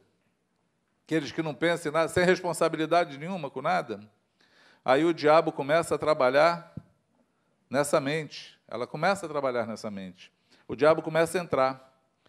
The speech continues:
E essa, essa, essa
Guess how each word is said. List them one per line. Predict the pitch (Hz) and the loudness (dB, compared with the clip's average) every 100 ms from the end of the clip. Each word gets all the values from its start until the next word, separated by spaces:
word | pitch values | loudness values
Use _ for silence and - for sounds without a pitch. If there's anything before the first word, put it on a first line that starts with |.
| _ _ _ _ _ _ _ _ _ _ - | _ _ _ _ _ _ _ _ _ _ -2
E | 226 | 4
essa, | 226 226 202 | 4 4 2
essa, | 147 143 190 196 202 180 156 143 | 2 -2 0 2 2 4 4 0
essa | 160 165 165 151 135 123 117 | -2 0 0 0 0 -2 -6